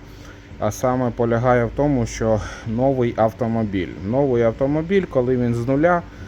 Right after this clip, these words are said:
заправлений антифризом, дійсно так і є. До ста тисяч в німецьких автомобілях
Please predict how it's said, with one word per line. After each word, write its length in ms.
заправлений 760
антифризом, 840
дійсно 480
так 260
і 60
є. 320
До 160
ста 300
тисяч 680
в 20
німецьких 600
автомобілях 720